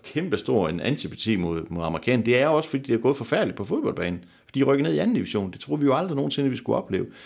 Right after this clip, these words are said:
Nu går det rigtig, rigtig godt. De spiller kanon god fodbold. De laver en frygtelig masse mål. Det er enorm underholdning. De rykker op til sommer.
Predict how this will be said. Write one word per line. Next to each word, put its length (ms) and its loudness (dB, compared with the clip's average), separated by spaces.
Nu 140 4
går 200 4
det 80 2
rigtig, 260 -4
rigtig 220 -4
godt. 220 0
De 60 -8
spiller 260 0
kanon 480 2
god 160 2
fodbold. 380 2
De 80 -4
laver 200 0
en 180 -2
frygtelig 500 0
masse 220 -2
mål. 180 2
Det 100 4
er 40 2
enorm 320 2
underholdning. 420 0
De 60 -4
rykker 360 -2
op 160 0
til 120 -8
sommer. 380 -2